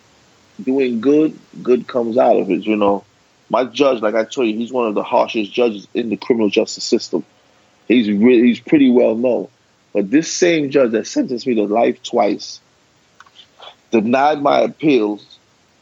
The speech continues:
He gave me a reduction in my sentence because of the change of the law, right? But he went a step further, writing a letter to the President of the United States, to President Obama, saying that he believes that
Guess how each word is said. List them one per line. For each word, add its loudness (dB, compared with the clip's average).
He 0
gave 0
me 0
a 2
reduction -2
in -6
my -4
sentence -6
because 0
of 0
the 2
change 0
of 2
the 4
law, 2
right? 2
But 0
he -8
went -4
a -6
step -4
further, -2
writing 0
a 0
letter 0
to -10
the -6
President -6
of -6
the -4
United -4
States, -4
to -8
President 0
Obama, 0
saying 0
that 2
he 2
believes 0
that -4